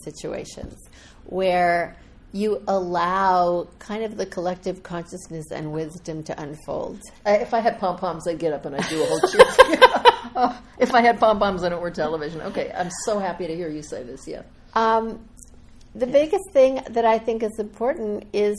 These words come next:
Speaker 1: to give space for each and every one of us to confront our own mortality.
Speaker 2: Now, when you say give space, is that, that's equal to giving permission?
Speaker 1: Yes.
Speaker 2: Is that right? Okay.
Speaker 1: Yes.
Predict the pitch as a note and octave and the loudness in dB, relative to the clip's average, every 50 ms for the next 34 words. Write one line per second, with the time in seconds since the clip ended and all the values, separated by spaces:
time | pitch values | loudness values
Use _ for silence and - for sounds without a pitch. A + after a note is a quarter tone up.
0 | G#3 - G#3+ F#3+ G3+ A3+ A3 A3 - - - - A3 G3 G3+ G3+ G3+ - - - | -6 -10 -10 -4 -2 -2 -2 -2 -4 -8 -8 -4 -2 -2 -2 -2 -6 -8 -14 -18
1 | - - - - - G#3 G3 G3 G3+ G3+ G#3+ A#3+ A#3+ A#3 - G#3 G3 F#3+ F#3 F#3+ | -20 -20 -20 -12 -4 -2 -2 -2 -2 -2 -4 -4 -4 -6 -6 -4 -4 -4 -4 -4
2 | F#3 F3+ F3 F3 F3 G3 G#3+ G#3+ G#3+ F#3 E3+ - - - - - - - - - | -4 -4 -2 -2 -4 -4 -6 -6 -6 -6 -6 -6 -6 -10 -12 -16 -20 -20 -20 -20
3 | - - - G3+ G3 - G3+ F#3 F#3 - G3 F#3 F#3 F#3 F3+ E3+ F3 F3 F3 E3 | -20 -14 -14 -12 -8 -8 -8 -8 -8 -8 -8 -8 -6 -6 -6 -4 -4 -6 -6 -6
4 | E3 E3+ E3 D#3+ - F3 F#3+ G#3+ A3 G#3 - - - - G3+ G#3 G3+ G#3 A3+ C#4 | -8 -8 -10 -10 -10 -8 -8 -8 -8 -8 -10 -10 -6 -4 -2 0 0 0 0 -2
5 | C#4 - - A3 G3+ E3+ F#3 E3+ E3 - - - - E3 C#3+ B2+ D#3+ - - - | -4 -2 -2 -2 0 0 -2 -4 -4 -8 -10 -6 -4 -4 -4 -4 -8 -12 -16 -12
6 | - E3+ D#3+ D#3 F#3+ G3+ - - F3+ F#3+ G#3 G3+ - G3+ G#3+ G#3 - G3+ F3+ E3 | -10 -10 -6 -2 -2 -2 -2 -2 -4 -4 -6 -4 -6 -8 -10 -6 -4 -4 -4 -4
7 | D#3+ D#3+ F3 D#3+ E3 D#3+ D3+ - - F3 D#3+ D#3+ D#3+ D#3 - - - - - - | -4 -4 -6 -6 -6 -8 -12 -10 -10 -10 -8 -6 -6 -8 -8 -10 -14 -14 -16 -16
8 | - - G3+ G#3+ - - E3 E3 - F3+ D#3+ - D3+ D#3+ D#3+ E3+ - - F#3+ E3 | -4 2 4 4 4 2 -2 -4 -2 -2 -2 -2 -2 -2 -2 -2 -4 -6 -8 -6
9 | D#3 F3+ F3+ - - - | 0 0 0 0 0 -6